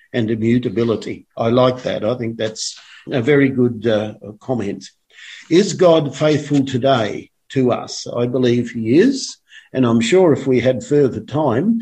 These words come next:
we could give a personal testimony of God's faithfulness to us individually. I just want to conclude with a brief, uh, comment here and then a challenge for us.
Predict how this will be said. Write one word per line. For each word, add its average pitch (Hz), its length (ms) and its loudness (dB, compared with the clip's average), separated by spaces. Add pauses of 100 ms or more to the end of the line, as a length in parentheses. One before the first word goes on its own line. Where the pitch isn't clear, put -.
(300)
we 131 160 4
could 127 260 0
give 127 220 2
a 113 80 0
personal 139 640 0
testimony 123 560 0
of 110 160 -4
God's 117 320 0
faithfulness 113 840 -4
to 113 220 -4
us - 380 -10 (340)
individually. 113 880 0 (680)
I 127 140 0
just 180 220 2
want 247 180 4
to - 60 -2
conclude 151 680 4
with 131 320 2
a 120 80 0
brief, 160 500 -2
uh, 117 200 0
comment 117 440 0
here 131 320 0
and 120 160 0
then 117 160 2
a 107 80 -2
challenge 117 560 -4
for - 220 -8
us. - 140 -16